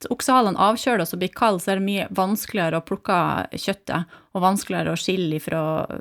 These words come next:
fettet, fra kjøttet og alt sånn. Så helst plukk de når de er varm, og sil krafta. Og så kan du jo redusere da krafta og få fram mye smak. Den kan jo gjerne reduseres til det halve,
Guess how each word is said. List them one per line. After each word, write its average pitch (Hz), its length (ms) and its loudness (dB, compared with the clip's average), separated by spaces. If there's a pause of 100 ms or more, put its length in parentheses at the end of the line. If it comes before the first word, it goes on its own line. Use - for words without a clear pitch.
fettet, - 520 -6
fra 160 160 -4 (500)
kjøttet 175 360 -4
og 156 140 4
alt 170 180 0
sånn. 170 220 -2 (540)
Så 233 120 6 (200)
helst 240 320 2
plukk 208 160 -2
de 185 160 -4
når 170 140 0
de 170 80 2
er 165 80 -2
varm, 294 320 4 (180)
og 214 320 4
sil 220 400 0
krafta. - 540 0 (180)
Og 190 80 -4
så 214 160 0
kan 277 160 4
du 240 60 6
jo 202 160 4
redusere 185 760 0
da 160 240 0
krafta 156 640 -2
og 170 160 -2
få 170 220 -2
fram 165 320 -2 (240)
mye 180 340 2
smak. 170 300 -2
Den 185 140 0
kan 208 120 4
jo 175 80 0
gjerne 170 400 0
reduseres 175 560 -2 (280)
til 170 200 0 (360)
det 180 120 0
halve, 202 320 4